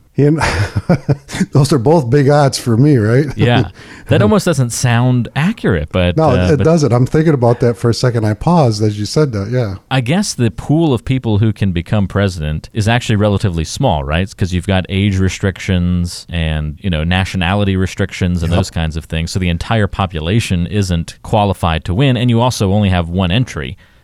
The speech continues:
Speaker 2: to become president, whereas technically with the lottery, you could still buy extra tickets, which actually should improve your odds, but so can everybody else.
Speaker 1: So can everybody. That's exactly right. And, and remember, too, if you don't win the lottery, you still gotta have a backup plan, right?
Speaker 2: That's right,
Speaker 1: And if you
Speaker 2: yes.
Speaker 1: don't become president, you still gotta have a backup plan.
Speaker 2: Yeah, so they have some
Speaker 1: Yeah.
Speaker 2: similarities between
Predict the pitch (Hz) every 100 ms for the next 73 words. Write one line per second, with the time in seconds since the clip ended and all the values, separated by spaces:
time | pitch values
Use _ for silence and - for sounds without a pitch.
0 | _ 123 92 - 85 80 82 73 82 80
1 | 87 85 113 92 85 87 85 78 82 92
2 | 85 76 80 80 82 78 80 131 101 90
3 | 90 92 85 - 202 113 208 - 120 -
4 | 101 - 85 78 160 180 82 76 71 82
5 | 92 - 101 87 80 76 76 76 78 -
6 | - - _ - 117 110 - 101 90 80
7 | 101 113 110 107 104 101 127 117 107 110
8 | 101 117 123 - 139 123 120 120 143 104
9 | 90 123 87 107 104 107 117 101 92 117
10 | 131 85 87 - 107 101 98 90 98 107
11 | 92 82 80 69 - 98 - 107 92 -
12 | 95 80 67 - 117 107 113 120 123 127
13 | 110 147 131 104 104 92 - 117 131 143
14 | 117 113 107 95 78 - 90 156 - -
15 | - 131 120 101 92 85 95 82 78 76
16 | 71 76 - - 82